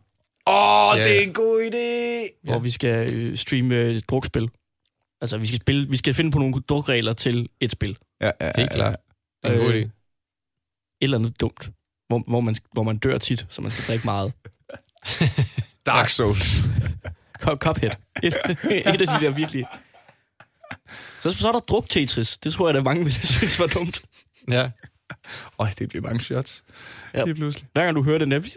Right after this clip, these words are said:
Speaker 3: lyd, så, så skal du bare drikke.
Speaker 1: Mm.
Speaker 2: Det kunne også være Red Alert, og hver gang, at du, øh,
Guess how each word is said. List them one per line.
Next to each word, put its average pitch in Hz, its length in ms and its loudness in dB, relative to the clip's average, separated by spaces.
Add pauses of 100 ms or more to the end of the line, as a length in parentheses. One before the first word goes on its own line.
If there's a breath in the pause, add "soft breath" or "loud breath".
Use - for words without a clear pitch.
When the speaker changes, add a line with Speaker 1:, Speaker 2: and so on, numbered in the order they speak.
(720)
Speaker 3:
lyd, 180 220 -4 (100)
så, 165 200 -4 (380)
så - 60 -8
skal - 140 -6
du 139 40 0
bare 123 120 0
drikke. 107 180 -4 (540)
Speaker 1:
Mm. 104 540 -4 (200)
Speaker 2:
Det 113 100 -2
kunne 139 160 2
også 131 140 2
være 127 260 4
Red 113 120 4
Alert, 110 460 2
og 113 100 -2
hver 123 200 2
gang, 120 420 0
at 113 340 -2
du, 117 160 2
øh, 104 340 0